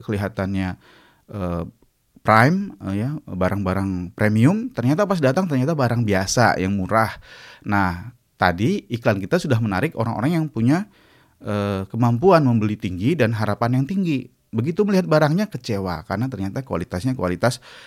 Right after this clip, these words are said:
yang murah atau K W atau yang, ya, yang tidak sesuai dengan kualitas premium. Nah, jadi hati-hati pada iklan, lihat adakah iklan kata-katanya, gambarnya,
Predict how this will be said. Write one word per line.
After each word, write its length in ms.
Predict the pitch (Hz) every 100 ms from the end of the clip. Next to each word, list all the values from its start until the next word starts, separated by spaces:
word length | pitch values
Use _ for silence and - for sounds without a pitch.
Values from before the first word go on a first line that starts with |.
| -
yang 160 | 90 90
murah 480 | 104 110 117 92 -
atau 240 | 90 85
K 80 | - 104 107
W 320 | 110 104 101
atau 320 | 80 87 85
yang, 240 | 87 85 82
ya, 240 | 98 147 262
yang 160 | 240 98
tidak 320 | - 90 -
sesuai 240 | - 127 110
dengan 240 | 90 92 - - - _
kualitas 320 | 95 87 95
premium. 480 | - 95 90 90 85 85
Nah, 80 | 92
jadi 320 | 95 180 147
hati-hati 400 | 135 156 165 185
pada 240 | 131 117
iklan, 480 | 95 - 127 208 220 _ -
lihat 320 | 156 131 87 - - - _ _ _ -
adakah 480 | 170 220 165 117 - _
iklan 640 | 127 117 135 113 104 95 - _
kata-katanya, 960 | - 117 120 113 107 139 156 123 117 120
gambarnya, 880 | 98 95 107 117 123 117 113 113